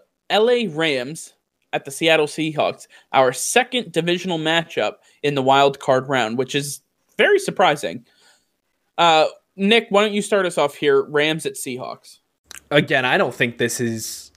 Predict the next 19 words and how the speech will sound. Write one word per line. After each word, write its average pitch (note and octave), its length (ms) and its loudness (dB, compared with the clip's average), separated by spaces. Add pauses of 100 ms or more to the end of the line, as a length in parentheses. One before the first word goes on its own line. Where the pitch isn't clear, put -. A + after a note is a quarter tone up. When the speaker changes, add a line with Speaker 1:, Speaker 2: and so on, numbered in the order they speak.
(160)
Speaker 2:
a A#2+ 60 -2
fair A#2+ 300 2
matchup. A#2+ 580 -2 (100)
We, D3+ 400 -2
I D3+ 40 0
mean, C#3+ 120 0
you D3 120 2
have C3+ 220 0
Jared C#3+ 460 0
Goff A#2 480 0 (440)
coming D3+ 280 2
off C#3 180 2
of C3 160 2
a A2+ 60 -2
broken C3 480 -2
thumb. C3+ 580 0 (180)
I D#3 80 0
mean, D#3 160 4
he, A#2 300 -8